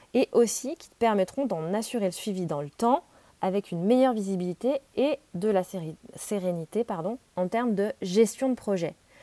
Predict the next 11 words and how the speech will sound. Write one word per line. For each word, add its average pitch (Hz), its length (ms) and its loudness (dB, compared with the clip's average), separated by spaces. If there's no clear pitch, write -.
pour 240 140 0
prendre 170 360 -4
toutes 339 240 2
les 240 100 6
décisions 190 400 0
nécessaires 170 600 -4
et 202 100 4
on 185 80 2
sait 262 180 -2
qu'elles - 160 -2
sont 240 220 -4